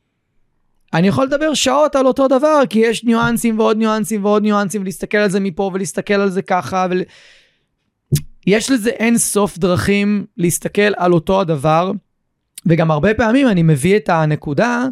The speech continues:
של המאלף המסורתי שהייתי. למה כאילו בגישה ההיא אני לא ארצה לפתור את הבעיה הזאת?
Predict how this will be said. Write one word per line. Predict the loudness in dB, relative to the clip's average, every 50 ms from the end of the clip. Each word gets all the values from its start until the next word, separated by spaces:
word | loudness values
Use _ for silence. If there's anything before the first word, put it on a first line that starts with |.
| -8 _ _ _ _ _ _
של | -8 -2 0 0
המאלף | 0 2 2 0 0 0 2
המסורתי | 2 2 2 2 0 -2 -2 -2 -2 -4
שהייתי. | -4 -2 -2 0 0 0 0 -2 -8 -10 -10 -14 _ _ _ _ _ _ _ _ _
למה | 2 2 2 4 2 0 -2
כאילו | -2 -2 -2 0 0 2 2 2 2 0 -2 -8 _ _ _ _ _ _ _ _ _
בגישה | -2 -2 0 0 -2 -2 -2 0 0 2
ההיא | 2 2 2 2 2 2 2 2 0 -4 -4
אני | -4 -2 0 2 2
לא | 4
ארצה | 4 2 2 0 -4 -6
לפתור | -6 -8 -4 -2 -2 -2
את | -2 -4
הבעיה | -6 -4 -4 -2 0 0 0 0 0 0
הזאת? | -2 -4 -6 -8 -8 -10